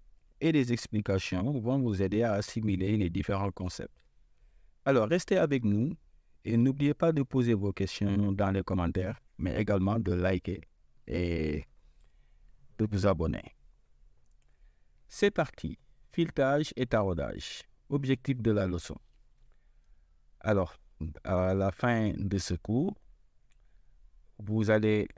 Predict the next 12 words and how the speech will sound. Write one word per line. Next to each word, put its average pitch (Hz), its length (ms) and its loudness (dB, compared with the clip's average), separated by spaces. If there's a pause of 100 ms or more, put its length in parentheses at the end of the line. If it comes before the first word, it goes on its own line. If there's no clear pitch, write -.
(140)
normalement 107 600 0
comprendre 107 500 -2
les 98 160 0
concepts - 580 -4 (280)
fondamentaux 104 880 -2 (200)
liés 98 340 0
donc 95 340 -2
au 87 160 -4
filetage 104 460 -2
et 85 120 -2
au 85 120 -2
taraudage, 76 720 -6